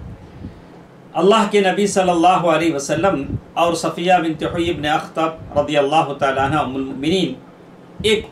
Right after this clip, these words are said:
ऊँटनी पर सवार होकर जा रहे थे। अचानक ऊँटनी से दोनों गिर पड़े। अल्लाह के नबी सल्लल्लाहु अलैहि वसल्लम भी गिर गए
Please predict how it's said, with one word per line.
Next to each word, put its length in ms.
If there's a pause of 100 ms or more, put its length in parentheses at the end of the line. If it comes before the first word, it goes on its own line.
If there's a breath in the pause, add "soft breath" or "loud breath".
ऊँटनी 760
पर 200
सवार 380
होकर 340
जा 180
रहे 280
थे। 200 (1120)
अचानक 680 (540)
ऊँटनी 420
से 160 (140)
दोनों 300
गिर 180
पड़े। 220 (800)
अल्लाह 300
के 120
नबी 240
सल्लल्लाहु 300
अलैहि 0
वसल्लम 200
भी 120
गिर 200
गए 300